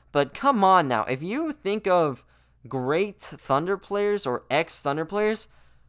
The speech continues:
are you really thinking of D J Augustin? Like, who else would be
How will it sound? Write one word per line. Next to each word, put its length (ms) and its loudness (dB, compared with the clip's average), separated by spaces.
are 80 6
you 240 -2
really 340 2
thinking 420 -4
of 180 -2
D 180 -4
J 240 2
Augustin? 680 2
Like, 180 -4
who 340 2
else 500 4
would 240 0
be 300 -6